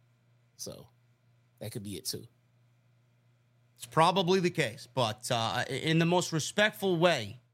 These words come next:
Speaker 2: for me to put this, because I don't know who the fuck's listening to this, she was not very good. She was not a
Speaker 1: She
Speaker 2: very good professional wrestler.
Speaker 1: Her value,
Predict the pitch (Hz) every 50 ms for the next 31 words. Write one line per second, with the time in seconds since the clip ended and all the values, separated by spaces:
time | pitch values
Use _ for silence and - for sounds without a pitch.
0 | _ _ _ _ _ _ _ _ _ _ - 156 175 190 165 - - 175 180 143
1 | - - 104 - - - 120 107 120 110 139 143 151 156 160 151 139 151 151 135
2 | - - 156 131 - - 151 139 120 - 110 104 98 - 104 92 - - - _
3 | _ _ _ _ _ _ _ _ _ _ _ _ _ _ _ _ _ _ _ _
4 | - 160 156 147 131 160 160 151 123 123 127 117 104 90 95 - - _ _ _
5 | _ _ _ _ _ _ _ _ _ _ _ _ _ _ _ _ _ _ _ _
6 | _ _ _ _ _ _ _ _ _ _ _ _ _ _ _ _ _ _ _ -
7 | - _ - - 175 170 151 151 214 220 202 180 - 180 180 175 160 147 147 -
8 | 139 135 117 139 131 110 - - 107 98 92 - - - - _ _ _ _ _
9 | - - 175 170 143 131 160 160 185 190 190 190 190 185 185 175 165